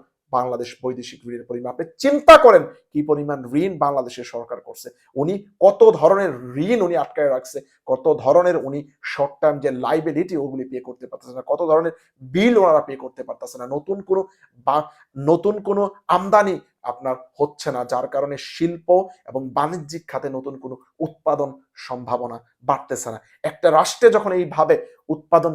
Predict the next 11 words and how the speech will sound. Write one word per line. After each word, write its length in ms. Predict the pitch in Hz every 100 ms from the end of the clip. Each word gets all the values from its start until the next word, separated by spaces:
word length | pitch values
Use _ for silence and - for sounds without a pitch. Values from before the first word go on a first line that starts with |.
| 147
সম্ভাবনা 600 | 147 147 143 160 151 123 117 _ _ _ _ 120 127
day 140 | 170 175
by 120 | 175 156 165
day 140 | 160 127
নীরবে 280 | 135 160 156 147
নিভৃতে 380 | 151 131 147 143 135
কমে 200 | 123 123
যায়, 120 | 113 _ -
ওই 80 | 139 135
রাষ্ট্র 260 | 139 - 131 123 _ -
কোনোভাবেই 560 | 180 202 - 139 139